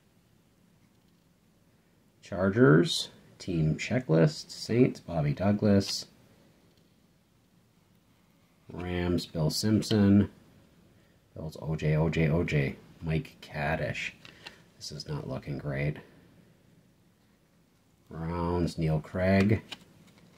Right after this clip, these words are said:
And Steelers, Dwight White. So,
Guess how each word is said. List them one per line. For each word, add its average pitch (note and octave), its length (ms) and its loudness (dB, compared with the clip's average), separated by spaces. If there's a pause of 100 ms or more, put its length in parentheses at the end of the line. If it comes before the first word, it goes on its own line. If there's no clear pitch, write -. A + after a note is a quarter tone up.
(600)
And - 120 -16
Steelers, F2 800 0 (1080)
Dwight - 360 -4
White. - 520 -6 (560)
So, E2+ 520 4